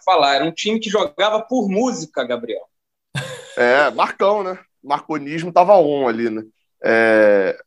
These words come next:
Speaker 2: ma-, e era também o time do Flamengo também que, é, é, já tava ruindo já com o Renato Gaúcho, né? Mas eu,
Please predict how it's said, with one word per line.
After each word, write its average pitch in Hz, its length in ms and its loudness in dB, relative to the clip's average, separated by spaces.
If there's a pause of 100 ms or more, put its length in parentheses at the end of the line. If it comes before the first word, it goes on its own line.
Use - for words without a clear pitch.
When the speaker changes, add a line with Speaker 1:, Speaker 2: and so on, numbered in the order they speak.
(120)
Speaker 2:
ma-, 113 240 0
e 202 380 2
era 180 220 6
também 151 220 -6
o 143 40 -8
time 131 160 -16
do 131 60 -16
Flamengo 123 460 2
também 139 300 -2
que, 147 720 0 (120)
é, 107 240 2
é, 101 300 2
já 113 140 2
tava 117 260 0
ruindo 127 440 -8
já 117 160 4
com 120 100 -8
o 113 40 -6
Renato 113 260 -2
Gaúcho, 101 460 0
né? 98 60 -20 (540)
Mas 123 300 4
eu, 165 800 4